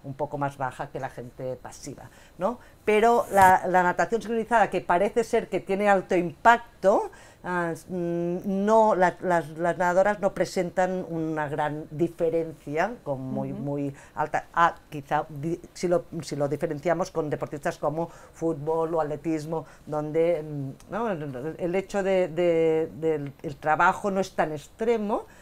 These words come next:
Speaker 2: Ujú.
Speaker 1: el nuestro, como para que
Speaker 2: Ujú.
Speaker 1: esos corazones sean tan, tan, ah, diferentes.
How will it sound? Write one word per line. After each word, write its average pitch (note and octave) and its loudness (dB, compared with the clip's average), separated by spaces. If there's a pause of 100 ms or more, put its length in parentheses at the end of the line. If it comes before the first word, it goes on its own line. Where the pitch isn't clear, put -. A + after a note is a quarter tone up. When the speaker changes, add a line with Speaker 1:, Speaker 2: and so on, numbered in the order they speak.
Speaker 2:
Ujú. F#3+ -8
Speaker 1:
el E3 -4
nuestro, F#3 -4
como D#3+ -4
para C#3 -2
que C3 -6
Speaker 2:
Ujú. - -8
Speaker 1:
esos F3+ -10
corazones C#3 -8
sean C3+ -6
tan, B2+ -8
tan, B2+ -10 (480)
ah, B2 -12 (160)
diferentes. - -16